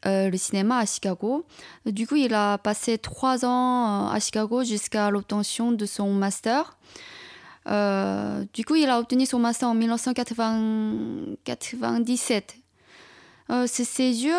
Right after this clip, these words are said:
euh, d'après lui, ce séjour lui permet vraiment de basculer sa vie parce que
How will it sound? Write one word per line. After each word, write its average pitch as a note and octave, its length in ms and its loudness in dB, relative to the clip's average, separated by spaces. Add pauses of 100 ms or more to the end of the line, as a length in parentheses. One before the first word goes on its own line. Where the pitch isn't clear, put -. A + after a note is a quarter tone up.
(200)
euh, A3 160 2
d'après A#3+ 340 0
lui, D4 140 2
ce C4 160 -2
séjour A#3+ 480 0
lui C#4 160 4
permet B3 600 2
vraiment A3+ 400 2
de G3+ 280 2
basculer A3+ 460 0
sa A3 220 -2
vie F#3+ 180 -2
parce G3 300 -6
que G#3+ 220 0